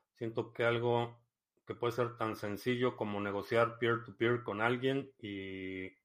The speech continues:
ya, algo como Bisq. Sí, lo ideal, y, y por eso les recomiendo a todas las personas que están apenas empezando,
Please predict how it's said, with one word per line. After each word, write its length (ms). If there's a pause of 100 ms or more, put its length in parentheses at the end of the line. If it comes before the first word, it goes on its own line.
ya, 380
algo 240
como 240
Bisq. 360 (680)
Sí, 340 (640)
lo 260
ideal, 520
y, 540
y 220
por 200
eso 180
les 140
recomiendo 460
a 80
todas 160
las 240
personas 500
que 60
están 240
apenas 380
empezando, 640